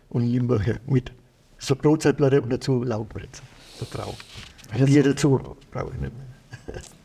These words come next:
Speaker 2: Ja, das kann man, glaub ich, auch, äh, morgens, mittags und abends essen, ne?
Speaker 1: Ja.
Speaker 2: Okay, dann kommen wir. Burger oder Pizza?
Speaker 1: Pizza. <laughs>
Speaker 2: Ah, bist mehr der, der
Speaker 1: Ja, ich fahre Italien.
Speaker 2: Italien, äh,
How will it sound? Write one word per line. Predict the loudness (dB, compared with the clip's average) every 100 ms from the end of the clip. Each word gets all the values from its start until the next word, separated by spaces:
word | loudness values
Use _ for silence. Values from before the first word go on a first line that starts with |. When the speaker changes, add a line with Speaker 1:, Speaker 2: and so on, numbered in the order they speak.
| -20 -20 -20 -14
Speaker 2:
Ja, | -6
das | -4
kann | 0 2
man, | 4
glaub | 2 0
ich, | -2
auch, | -2 -2 0
äh, | 2 2 0 -4 2
morgens, | 4 2 0 0
mittags | 0 0 0
und | 0
abends | -2 -2
essen, | -2 0 0
ne? | -2 -4 -16 -20 -20 -20 -20 -14 -8
Speaker 1:
Ja. | -8 -10 -16 -18 -20 -20 -20 _ 0
Speaker 2:
Okay, | 2 4 4
dann | 4 4 4
kommen | 4 4
wir. | 4 4 0 -4 -10 -2
Burger | 2 4 4 2
oder |
Pizza? | 2 0 0 -2 -10 _ -20 -20 -20 _ _ _ -8
Speaker 1:
Pizza. | -8 -8 -14 -14 -4
<laughs> | -2 -2 -6 -6 -10 -12 -6
Speaker 2:
Ah, | 0 0
bist | 0 0
mehr | 4
der, | 4
der | 0 -6 0 2 2
Speaker 1:
Ja, | 2
ich | 0
fahre | 0 -4 -4
Italien. | -8 -8 -8 -6
Speaker 2:
Italien, | 0 2 4 2 0
äh, | 0 -2 -4